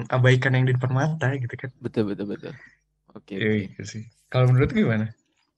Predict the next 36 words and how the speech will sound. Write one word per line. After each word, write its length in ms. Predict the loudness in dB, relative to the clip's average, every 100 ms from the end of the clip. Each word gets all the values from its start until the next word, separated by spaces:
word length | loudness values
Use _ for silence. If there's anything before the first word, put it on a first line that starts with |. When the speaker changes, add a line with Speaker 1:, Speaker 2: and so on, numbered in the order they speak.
| _
Speaker 2:
Kalau 180 | 4 6
gua 140 | 8
nih, 180 | 8 4 0 -8
Speaker 1:
Han. 160 | -8 -8 -2
Speaker 2:
kalau 200 | 2 4
gua 140 | 6
tuh, 320 | 6 6 6 6
eh, 140 | 4
ngambil 560 | 4 6 8 10 8 6
yang 160 | 6
gua 100 | 4
highlight 300 | 6 4 4
tuh 100 | 4
bab 180 | 4 4
lima, 520 | 0 -4 -2 -2 -6 -14 _ _ _ _ _ _ _ _
eh, 180 | 2 2
di 80 | 4
poin 160 | 2 4
dua 160 | 6
lima, 240 | 4 2 -4 -10 _
yaitu 320 | -2 0 0
tidak 320 | 0 4 6 6
me-, 220 | 0 -2
masalah 360 | -2 4 4 4
jika 200 | 2 2
kua-, 220 | 2 2 4
kualitas 580 | 6 8 6 6 2 2
pekerjaan 600 | -8 -8 0 4 4 0
tidak 240 | 0 0
sempurna. 480 | 0 -4 -2 -2 -4 -8 -20 -20 -20 -6 2
Ini 140 | 4
ngena 240 | 6 8
banget 260 | 10 8 8
karena 380 | 6 6 4 2
<laughs> 100 | 2
gua 120 | 2